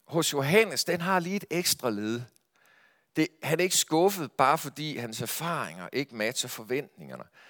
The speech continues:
Men han har invest-, vi skal lige have nogle investeringer og nogle omkostninger med. Har han sat sit liv på den forkerte vision? Har han betalt alt for høj en pris? Kan vi identificere os med det?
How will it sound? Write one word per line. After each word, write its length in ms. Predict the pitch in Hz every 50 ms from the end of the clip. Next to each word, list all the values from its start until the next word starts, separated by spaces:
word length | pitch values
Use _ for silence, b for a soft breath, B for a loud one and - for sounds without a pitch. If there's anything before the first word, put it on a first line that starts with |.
| B B
Men 200 | B - 131 135
han 200 | 139 139 143 139
har 120 | 143 135 135
invest-, 600 | 127 127 120 113 113 110 - - - - - - _
vi 80 | 135 135
skal 240 | - - 147 139
lige 120 | 135 160 190
have 120 | 180 147
nogle 200 | 123 107 101 87
investeringer 960 | 113 113 113 107 107 - - - - 165 180 175 151 120 107 104 101 90 98 - -
og 80 | 123
nogle 180 | 127 123 120 - _
omkostninger 800 | - 117 127 147 165 - - - 101 104 - - - 104 90 87
med. 300 | 82 78 76 73 78 78 - _ _ _ _ _ _ _ _ _ _ _ _ _ _ _ _ _ _ _ _ _ _ _ _ _ _ _ _ _ _ _ _ -
Har 100 | - 151
han 120 | 170 170
sat 300 | 165 - - 190 208 208
sit 340 | - 151 143 - 165 160 123
liv 160 | 156 196 208
på 140 | - - 160
den 100 | 143 131
forkerte 460 | 127 147 135 - - 190 190 165 151
vision? 500 | 135 135 - - 170 185 180 151 107 92 b b b b b
Har 160 | - - 135
han 160 | 156 170 170 139
betalt 480 | 165 156 - - 180 185 180 160 - -
alt 220 | - 175 175 156
for 100 | - -
høj 160 | 151 160 156 151
en 120 | 147 135
pris? 560 | - - 185 226 220 - - - - - - b b b b b b b b b b b
Kan 200 | - 185 165 165
vi 160 | 233 269 277
identificere 580 | 247 180 160 143 135 127 123 - 175 175 165 143
os 140 | 127 - 131
med 120 | 135 127
det? 340 | 127 151 160 165 151 -